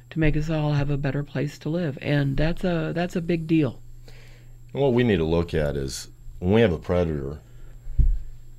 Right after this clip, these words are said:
Speaker 2: or somebody that is exploiting, uh, vulnerabilities within our community, we will go after that. What we need is the community to assist us in that,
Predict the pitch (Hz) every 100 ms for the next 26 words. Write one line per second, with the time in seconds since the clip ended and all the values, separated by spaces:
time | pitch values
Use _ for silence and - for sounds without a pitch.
0 | - - - - - - 85 85 82 80
1 | 76 - - - 107 101 98 95 85 80
2 | 73 - - - - 85 92 80 69 64
3 | - - - 71 67 57 57 78 87 92
4 | 87 71 82 82 73 65 - 73 90 78
5 | - 85 82 85 87 - - - - -
6 | - - - - - - - - - -
7 | - - - - - - 95 123 113 104
8 | 98 90 78 80 82 - 60 57 - -
9 | - - - - - - - - 90 90
10 | 107 101 90 85 73 - 82 82 80 76
11 | - 82 - 87 95 95 78 73 71 -
12 | 98 95 - 67 73 67 64